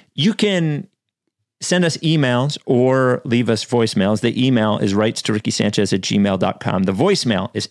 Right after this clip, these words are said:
eight three three lick face. That is eight three three lick face. You don't need the E. You can drop that. So it's lick fac, but lick face.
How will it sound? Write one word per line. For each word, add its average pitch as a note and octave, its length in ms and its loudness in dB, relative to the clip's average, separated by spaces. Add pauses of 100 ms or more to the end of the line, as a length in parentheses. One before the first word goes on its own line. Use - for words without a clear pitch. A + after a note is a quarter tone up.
eight C3 180 -2
three B2+ 260 -2
three A2 400 -2
lick G2+ 360 -2
face. - 640 -8 (460)
That G2 100 0
is F#2+ 220 -2
eight A#2 200 -2
three A2 220 0
three G2+ 280 0
lick F#2+ 220 -2
face. G2+ 360 -2
You G#2 80 0
don't C3+ 380 -2
need B2 280 0
the A2+ 280 -2
E. G2 420 -2 (200)
You G2 120 -4
can G#2 160 0
drop G#2+ 360 -2
that. G2+ 440 -2 (200)
So F#2+ 160 -2
it's - 160 -6
lick A2 440 -4
fac, G2+ 580 -6 (400)
but - 140 -10
lick - 160 -8
face. - 280 -14